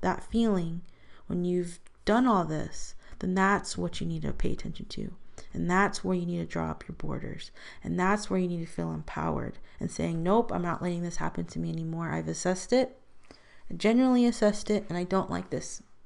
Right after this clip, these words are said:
Or I've genuinely assessed it, and it's different than I thought this time. I did need to take a step back. I did need to find who I was and improve myself."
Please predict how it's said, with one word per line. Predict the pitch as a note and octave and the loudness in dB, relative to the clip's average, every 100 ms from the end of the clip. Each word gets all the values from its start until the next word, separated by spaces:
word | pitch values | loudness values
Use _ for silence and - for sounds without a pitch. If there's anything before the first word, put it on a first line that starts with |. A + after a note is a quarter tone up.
| - - _ - _ _ _ _ _ _ - - | -20 -20 _ -20 _ _ _ _ _ _ -14 0
Or | F3+ | 0
I've | F3 | 2
genuinely | G#3 B3 B3+ A#3 | 4 6 6 4
assessed | A3 G#3+ G3 - | 2 0 0 0
it, | F#3+ - - - - - - - | 0 -2 -8 -20 -20 -20 -10 0
and | F3+ F3+ F3+ F3+ - _ _ _ _ - | 2 2 0 -4 -10 _ _ _ _ -16
it's | - | -6
different | - G#3 - - | 2 2 2 -2
than | E3+ | -2
I | D#3+ | -2
thought | - - - | -2 -2 -2
this | - - | -6 -6
time. | - - E3+ - - - - - _ _ _ _ _ _ _ _ _ _ - - | -6 -8 -12 -12 -8 -8 -8 -20 _ _ _ _ _ _ _ _ _ _ -12 -6
I | |
did | F3 G#3 | 2 4
need | F#3+ E3 | 4 -2
to | - | -4
take | - | -4
a | - | -2
step | - - - | -4 -4 -8
back. | - - - - | -10 -10 -14 -10
I | F3 | 0
did | G3 | 4
need | G3 F#3 | 4 2
to | F3+ | -2
find | E3+ E3 | -2 -4
who | F3 | -4
I | D#3+ D#3 | -4 -6
was | - - - - - - - - _ _ _ _ _ _ _ _ _ _ _ _ _ _ _ - | -6 -10 -14 -16 -16 -16 -18 -20 _ _ _ _ _ _ _ _ _ _ _ _ _ _ _ -4
and | F3+ | -2
improve | F3 - F#3 E3+ | -2 0 0 -2
myself." | E3 E3+ - - E3+ - - | -4 -4 -4 -4 -8 -8 -8